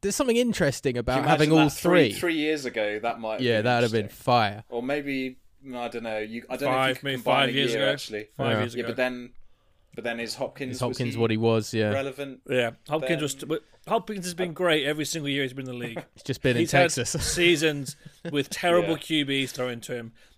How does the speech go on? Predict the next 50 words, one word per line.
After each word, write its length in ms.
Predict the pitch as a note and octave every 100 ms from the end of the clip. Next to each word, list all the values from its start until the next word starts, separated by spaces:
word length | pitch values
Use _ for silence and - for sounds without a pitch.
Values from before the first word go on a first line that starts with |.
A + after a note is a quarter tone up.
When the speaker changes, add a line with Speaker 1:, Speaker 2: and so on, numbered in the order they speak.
| -
Speaker 3:
and 80 | C3
he 80 | C3
still 200 | - D3
puts 260 | C#3+ B2+ C#3
up 240 | C3 - _
massive 500 | B2+ C3+ C3 - A#2+
numbers. 420 | A#2 A2 A2 - - _ _ _ _ _ _ _ _ - -
Speaker 1:
Like, 180 | F3
this 200 | F3+ G3+
is 120 | B3+ G#3+
Speaker 2:
Yeah, 60 |
Speaker 1:
the 40 | A3+
Speaker 2:
he's 60 | G3+
got 0 |
Speaker 1:
exciting 480 | - G3 F#3+ F3 F3
Speaker 2:
resources. 140 | E3+ E3
Speaker 1:
A 80 | D#3+
J 40 | D3
Green 340 | D#3 D#3 D3+
gets 280 | D3 B2+ D3+
out 240 | C#3+ B2+
of 100 | B2+
Cincinnati 640 | - C#3+ B2+ C3 C#3 - A2+
move 380 | A2 G#2 G2 _ _ _ _ _
that 200 | C#3+ - _ -
everybody 500 | D3 C#3 C#3 C3+ C#3
<laughs> 40 |
has 80 | -
probably 280 | - D3 C3+
wanted 460 | A#2+ C3 C3 C3 -
for, 100 | B2+
like, 200 | A#2+ B2
a 60 | A#2
long 460 | A#2 A#2 A2 A2
Speaker 2:
I 80 | C#3
know, 200 | A#2 D#3
Speaker 1:
time. 280 | D3+ C#3+ D3
Speaker 2:
it's 160 | - F#3+
too 120 | D3
late. 240 | C#3 A#2+ -
Speaker 1:
<laughs> 20 |
Yeah. 260 | D3+ C3+ B2
Speaker 3:
Uh-huh. 360 | B2+ B2 A#2 G#2+ - -
Speaker 1:
He, 80 | F3
it 220 | E3+ F3+
feels 260 | - G3 F3+
like 180 | F#3 E3
he's 140 | E3
jumping 360 | D3 F3 F3 E3
on, 300 | D#3 D3+